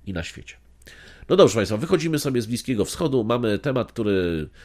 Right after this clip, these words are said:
spadł wczoraj, on na szczęście się nie zdezaktualizował jeszcze, chociaż sytuacja jest bardzo dynamiczna. Mamy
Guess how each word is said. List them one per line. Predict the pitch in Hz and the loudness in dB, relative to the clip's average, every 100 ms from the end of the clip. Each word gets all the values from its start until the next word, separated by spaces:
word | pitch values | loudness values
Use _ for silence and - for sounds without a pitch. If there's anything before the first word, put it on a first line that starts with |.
| - | -20
spadł | - - 165 - | -16 -4 -4 -4
wczoraj, | 185 160 131 | -4 0 2
on | 113 | 0
na | 117 | -2
szczęście | 104 117 - 110 | -6 -6 -6 -6
się | 101 87 | -6 -4
nie | 101 | -4
zdezaktualizował | 139 117 92 135 - 98 98 135 120 | -2 -4 -4 -4 -2 -2 -2 -2 0
jeszcze, | 92 113 - | 0 -2 -4
chociaż | 117 101 101 - - - | -8 -4 -6 -6 -18 -18
sytuacja | - 165 123 113 - 120 101 92 | -4 -4 2 2 2 0 2 2
jest | 87 87 | 0 -2
bardzo | 87 95 90 | 0 -2 -2
dynamiczna. | 85 85 135 - 110 | -6 -6 -6 -4 -4
Mamy | 90 95 92 | -2 -2 -4